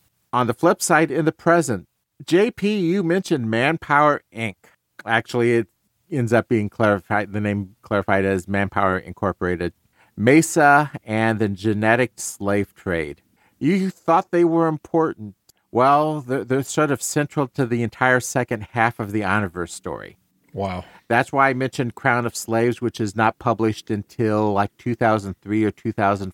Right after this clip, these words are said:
Speaker 1: four. This book precedes that by, what, three or four years?
Speaker 2: Mm-hmm.
Speaker 1: So,
Speaker 2: Yeah, or, yeah.
Speaker 1: good catch.
Speaker 2: Yep.
Speaker 1: That, that was a really good catch. And in fact, I have to, it, it's so important that I did pull out a quote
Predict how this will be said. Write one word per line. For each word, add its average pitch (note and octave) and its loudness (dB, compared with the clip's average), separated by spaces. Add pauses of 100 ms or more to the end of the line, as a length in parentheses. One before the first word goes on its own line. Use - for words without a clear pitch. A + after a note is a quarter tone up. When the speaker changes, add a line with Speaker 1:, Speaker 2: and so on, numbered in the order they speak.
Speaker 1:
four. G#2 0 (440)
This D3+ 2
book D3+ 2
precedes C#3 0
that G2 2 (340)
by, G2 2
what, F#2 -2 (100)
three A#2+ 0
or A2+ 0
four A2+ 0
years? A2 0 (420)
Speaker 2:
Mm-hmm. C3+ -4 (400)
Speaker 1:
So, - -2
Speaker 2:
Yeah, A2+ 4
or, G2+ 0 (220)
yeah. A2+ -4
Speaker 1:
good G3+ 2
catch. - 0 (420)
Speaker 2:
Yep. - -18 (340)
Speaker 1:
That, C#3 -2
that D3 0
was C#3+ 0
a A#2 4
really A#2+ -2
good C3+ -4
catch. - -10 (200)
And D#3+ 0
in D3+ -2
fact, D#3 0
I C#3+ 4
have C#3 -2
to, B2 2 (440)
it, D3 -4
it's D3 -4
so D3 2
important C#3+ 0
that B2+ 2
I B2+ 4
did C3+ -2
pull C3 0
out B2+ 4
a A2 -2
quote A2+ 0